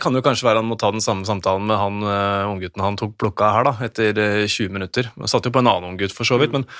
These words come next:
Speaker 1: men det andre som var imponerende, synes jeg var den forsvarsrekka som du ser med, med Leeds, som har, eh, Luke Ayling som stopper,
Speaker 2: Mm.
Speaker 1: Stuart Dallas som egentlig kan spille overalt, men er jo ikke noen sånn utpreget back. Eh, har Llorente skala som de har kjøpt, Liam Cooper er ikke med,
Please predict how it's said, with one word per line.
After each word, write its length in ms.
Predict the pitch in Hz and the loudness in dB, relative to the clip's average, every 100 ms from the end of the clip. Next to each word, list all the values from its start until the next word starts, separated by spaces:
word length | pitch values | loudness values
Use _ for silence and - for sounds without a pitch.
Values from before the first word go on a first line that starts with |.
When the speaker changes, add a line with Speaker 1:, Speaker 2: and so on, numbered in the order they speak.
| - - - - | -12 -10 -10 0
Speaker 1:
men 80 | 143 | 4
det 20 | 147 | 4
andre 300 | 120 98 101 | 2 0 0
som 80 | 127 | 0
var 40 | |
imponerende, 380 | 120 131 127 180 | 2 2 2 2
synes 160 | 220 180 | 0 2
jeg 140 | 113 | 4
var 120 | 113 | 4
den 140 | 120 117 | 2 -2
forsvarsrekka 720 | - 131 - 90 101 - 101 | -2 -2 -2 -2 -4 -2 0
som 80 | 120 | 0
du 80 | 110 | 2
ser 300 | 107 101 101 | 4 4 2
med, 320 | 107 107 110 | 0 0 0
med 100 | 107 | 0
Leeds, 240 | 107 - | 0 0
som 140 | - 107 | 0 2
har, 240 | 104 107 | 2 2
eh, 600 | 110 110 107 107 107 104 101 | 2 4 4 2 2 0 -2
Luke 240 | 101 104 | -2 0
Ayling 240 | 95 98 | 0 0
som 140 | 95 107 | -6 -6
stopper, 500 | - - - 90 98 | -4 -6 -4 -2 0
Speaker 2:
Mm. 560 | 101 95 98 - 131 | -2 -6 -8 -6 -6
Speaker 1:
Stuart 320 | 110 - 110 104 | -4 -2 0 2
Dallas 300 | 98 98 - | 2 0 -4
som 160 | 110 104 | -4 -2
egentlig 340 | 95 90 95 | 0 0 -4
kan 100 | 104 | -4
spille 180 | 120 120 | -4 -4
overalt, 460 | 85 85 104 123 | -4 0 2 2
men 120 | 123 101 | 0 -2
er 140 | 87 | -2
jo 0 | |
ikke 140 | 135 117 | -2 -4
noen 80 | |
sånn 240 | - 87 85 | -6 -10 -10
utpreget 480 | - - 92 101 98 | -8 -2 0 0 0
back. 420 | 123 - - - | -2 -4 -12 -6
Eh, 540 | 113 104 104 101 104 101 | 0 2 2 0 -2 -4
har 260 | 104 101 | 0 2
Llorente 540 | 104 104 92 85 - 95 | 2 0 -2 -6 -6 -4
skala 320 | - 95 95 | 0 0 0
som 80 | 101 | -2
de 80 | 98 | -4
har 60 | - | -4
kjøpt, 340 | 101 - 104 | -8 -6 -4
Liam 220 | 104 98 | -2 -2
Cooper 360 | - 98 - 92 | -2 -4 -2 -4
er 60 | |
ikke 140 | - 104 | -2 -4
med, 140 | 101 | -4